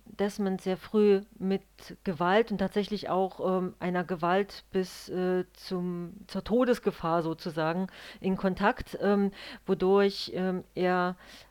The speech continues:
ein, äh, so einschneidendes Erlebnis hat, dass seine Grundeinstellung, seine Grundmaxime im Leben sich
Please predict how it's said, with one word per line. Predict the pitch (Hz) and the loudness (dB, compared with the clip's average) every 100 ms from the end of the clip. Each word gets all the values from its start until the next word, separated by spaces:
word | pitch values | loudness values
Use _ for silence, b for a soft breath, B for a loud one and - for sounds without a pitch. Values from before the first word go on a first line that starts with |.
| _ _ _ _ _ | _ _ _ _ _
ein, | 175 190 190 185 180 | 0 2 2 2 0
äh, | 165 175 | -2 -2
so | 165 214 | 0 0
einschneidendes | 175 202 - 196 196 196 | 0 -2 -2 -2 -2 -4
Erlebnis | - 170 185 196 - | -4 -4 -2 -6 -4
hat, | 190 185 - | -4 -4 -4
dass | 180 - | -4 -4
seine | 180 175 175 175 170 170 170 160 | -4 -2 -2 -4 -2 -2 -2 -4
Grundeinstellung, | - 208 262 - 190 - 202 196 185 | 0 2 2 -2 -4 -2 -2 -2 -2
seine | 175 170 | -4 -2
Grundmaxime | 220 220 202 - 202 190 | -2 -2 -4 -4 -2 -2
im | - 175 | -2 -4
Leben | 180 180 180 175 170 | -2 -2 -2 -4 -6
sich | 165 175 - | -6 -8 -8